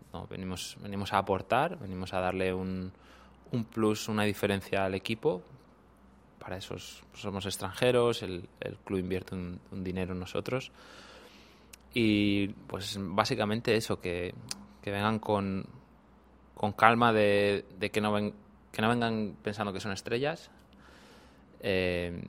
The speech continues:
y que al fi-, y que van a tener mucha responsabilidad, que no dejen pasar el tiempo, porque <laughs> necesitan, no hay, aquí sois, sois un poco la cultura del pali pali, todo rápido,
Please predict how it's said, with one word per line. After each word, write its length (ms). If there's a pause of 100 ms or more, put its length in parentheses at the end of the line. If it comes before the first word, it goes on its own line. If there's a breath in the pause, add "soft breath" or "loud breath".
(400)
y 100
que 100
al 60
fi-, 200
y 40
que 160
van 200
a 60
tener 260
mucha 340
responsabilidad, 800
que 180
no 220
dejen 280
pasar 680 (220)
el 180
tiempo, 400 (680)
porque 220 (160)
<laughs> 140
necesitan, 1000 (720 loud breath)
no 240
hay, 400 (920)
aquí 260
sois, 260
sois 520
un 100
poco 260
la 120
cultura 400
del 160
pali 280
pali, 300
todo 320
rápido, 440